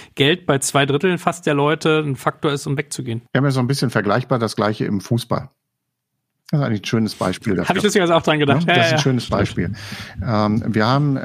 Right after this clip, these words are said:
Speaker 2: da teilweise, dass dort exorbitante Gehälter für Spieler gezahlt werden, die viele Vereine sich überhaupt nicht leisten können. Ja, und dann ist über die Frage, was ist mein Weg, den ich in diesem Moment finde? Und der ist sehr, sehr unterschiedlich. So, und, ne, jetzt gucken wir uns mal gerade an, solche Mannschaften wie Freiburg oder was auch immer,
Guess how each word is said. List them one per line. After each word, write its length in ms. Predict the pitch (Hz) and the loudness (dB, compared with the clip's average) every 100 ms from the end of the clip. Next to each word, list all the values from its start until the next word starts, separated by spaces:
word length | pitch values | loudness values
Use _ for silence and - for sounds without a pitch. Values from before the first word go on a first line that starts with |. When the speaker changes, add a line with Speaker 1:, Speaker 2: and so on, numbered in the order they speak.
| 117 | -2
Speaker 2:
da 140 | 113 | -2
teilweise, 500 | - 123 127 123 120 | 0 0 2 0 0
dass 160 | 117 104 | -2 -2
dort 160 | 117 | -2
exorbitante 800 | - 113 - 117 110 - 110 123 | 0 -4 -2 -2 0 0 0 0
Gehälter 420 | 104 95 110 135 | 0 2 2 2
für 180 | 120 - | 0 -2
Spieler 360 | 107 - 117 113 | -4 -2 0 2
gezahlt 440 | 104 - 104 104 | 0 2 0 0
werden, 240 | 107 107 98 | 0 0 0
die 80 | |
viele 320 | 92 110 101 104 | -2 -2 0 2
Vereine 340 | 104 98 95 | 0 0 0
sich 180 | 92 - | 0 -2
überhaupt 340 | 85 82 - | -2 -2 -4
nicht 140 | - - | -6 -4
leisten 360 | - - - | -4 -4 -8
können. 240 | - - - _ - - - - - | -8 -10 -14 _ -20 -18 -18 -10 -2
Ja, 180 | 101 | 0
und 220 | 127 123 107 | 0 2 2
dann 100 | 113 | 2
ist 140 | 110 | 0
über 240 | 139 127 | 0 0
die 240 | 127 123 123 | 0 0 0
Frage, 360 | - 123 139 | 2 2 2
was 160 | 135 127 | 0 -2
ist 120 | 147 | 0
mein 320 | 131 147 160 | 2 2 2
Weg, 360 | 147 170 - - | 2 0 -4 -6
den 120 | 117 101 | -2 -2
ich 120 | - | 0
in 100 | 107 | 0
diesem 220 | 95 95 | 0 0
Moment 240 | 90 87 | 0 0
finde? 240 | - 90 90 | -2 -2 0
Und 100 | 92 | 2
der 120 | 113 | 2
ist 80 | 127 | 2
sehr, 120 | 131 | 2
sehr 160 | 135 143 | 2 0
unterschiedlich. 720 | 147 127 - - - 147 - _ - - - - | 2 0 -2 -8 -10 -10 -14 _ -20 -20 -18 -18
So, 140 | - 104 | -4 0
und, 420 | 101 95 123 117 | 0 -2 -4 -2
ne, 260 | 120 147 131 | 0 2 0
jetzt 160 | 117 - | -2 -2
gucken 240 | 143 131 | 0 2
wir 40 | |
uns 140 | 120 - | 0 0
mal 120 | 123 | 0
gerade 680 | 120 123 123 120 117 117 117 | 2 2 4 2 0 -2 -4
an, 420 | - 120 131 120 135 | 0 2 2 0 -2
solche 300 | 110 107 110 | -2 0 0
Mannschaften 420 | 110 - 113 107 | 0 0 -2 -2
wie 60 | |
Freiburg 580 | 95 - 107 117 131 127 | -4 -2 0 2 0 -2
oder 160 | 131 101 | -2 -2
was 160 | 104 | -2
auch 80 | 104 | -2
immer, 300 | 110 123 139 | 0 2 0